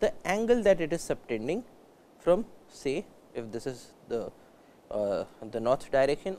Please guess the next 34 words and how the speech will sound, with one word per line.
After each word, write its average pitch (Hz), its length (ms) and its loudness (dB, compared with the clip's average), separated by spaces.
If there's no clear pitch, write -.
either 107 240 -2
the 98 160 -14
magnetic 135 540 -6
north 180 220 -2
or 135 80 2
the 117 220 -2
ge-, 107 120 -8
geographical 107 540 -4
north. 110 300 -4
So, 117 140 -6
depending 139 360 0
on, 120 180 2
uh, 92 160 -4
your 104 220 0
application, 139 460 -4
you 123 80 -4
could 107 160 -4
to, 147 120 -4
you 113 120 -8
could 120 200 -6
choose 196 380 0
one 113 120 -4
of 101 160 -6
these. 185 260 -10
And 175 180 0
what 175 160 6
we 240 80 6
are 240 60 8
saying 175 300 0
is, 214 160 -2
we 147 140 2
are 165 60 6
measuring 170 560 0
this 180 220 0